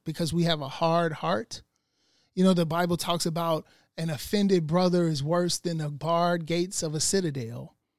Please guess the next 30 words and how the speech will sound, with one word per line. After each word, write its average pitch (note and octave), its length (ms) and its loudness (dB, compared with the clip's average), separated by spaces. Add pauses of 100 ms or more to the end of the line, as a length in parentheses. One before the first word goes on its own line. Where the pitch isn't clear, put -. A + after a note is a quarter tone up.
(520)
You D#3+ 80 -4
know, D#3 120 0
when D#3+ 200 0
the, D3+ 280 -4
when E3 160 -4
a, D#3 80 -6
when E3 240 -8
a D3 60 -4
city B3 420 2
is F#3+ 140 2
closed, G3+ 640 0
those F3+ 200 -2
gates A3+ 360 0
are E3 80 -4
closed, G3+ 460 0
there's E3+ 180 -2
no G3+ 160 0
coming F3+ 340 -2
in. E3+ 260 -6 (720)
That's F3 220 -2
how F#3 540 -2 (400)
the F3+ 200 -2
offended G#3 640 -2
heart G3 420 -4
works. - 640 -10 (680)
That's G3+ 160 0
a G3 80 4
non-reconcil-, F#3 1300 -2 (140)
reconciled F#3 760 -2
heart. D#3+ 460 -6